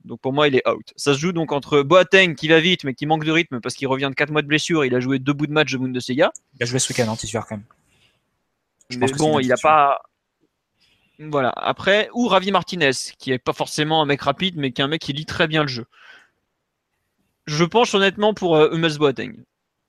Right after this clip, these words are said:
Speaker 1: Parce que, euh, ce sont de loin les, bah, ce sont les deux meilleurs, les plus forts au duel notamment. Et il va y avoir du jeu aérien, euh, forcément quant à Cavani, et Boateng est très fort à ce niveau-là.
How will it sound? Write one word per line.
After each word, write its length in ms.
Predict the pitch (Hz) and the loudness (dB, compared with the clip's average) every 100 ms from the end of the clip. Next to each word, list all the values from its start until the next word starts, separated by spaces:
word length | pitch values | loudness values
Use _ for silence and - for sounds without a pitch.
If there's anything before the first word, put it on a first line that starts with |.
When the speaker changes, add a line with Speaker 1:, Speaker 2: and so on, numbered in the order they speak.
| _ _ _ _ | _ _ _ _
Speaker 1:
Parce 200 | - 131 | -8 -8
que, 100 | - | 0
euh, 160 | 143 131 | 4 4
ce 160 | - 123 | 2 -8
sont 180 | 147 | -8
de 120 | 135 151 | -2 0
loin 260 | 151 160 | 4 4
les, 600 | 156 131 127 127 127 123 | 4 4 4 2 0 -2
bah, 100 | 117 | -4
ce 140 | 120 123 | -6 -8
sont 160 | - | -4
les 80 | 131 | -4
deux 120 | 131 | -2
meilleurs, 280 | 143 143 156 | -2 2 2
les 80 | 151 | 0
plus 160 | - 131 | -4 -4
forts 160 | 156 | 0
au 80 | 143 | 0
duel 240 | 135 165 | 2 0
notamment. 580 | 147 127 139 147 165 180 - - - - - | 0 -2 0 2 0 -2 -8 -18 -18 -18 0
Et 240 | 139 139 | 4 4
il 100 | 135 | 4
va 80 | 147 | 2
y 60 | 160 | 4
avoir 160 | 165 | 2
du 100 | 151 | -2
jeu 160 | 147 165 | -2 2
aérien, 640 | 165 160 170 175 170 147 | 2 2 0 0 0 -2
euh, 320 | 135 135 135 | 0 -2 -4
forcément 520 | - 143 - 156 156 156 | -4 -6 -4 -4 -4 -4
quant 120 | - | -8
à 160 | 135 131 | -6 -2
Cavani, 580 | 135 135 139 160 175 160 | 0 0 -2 -2 -4 -4
et 280 | 127 127 123 | -4 -4 -4
Boateng 480 | 127 135 135 147 131 | -2 -2 -2 -4 -4
est 80 | |
très 180 | - 143 | -8 -10
fort 180 | - 131 | -4 -4
à 40 | |
ce 80 | 127 | -4
niveau-là. 300 | 131 120 110 | -4 -6 -6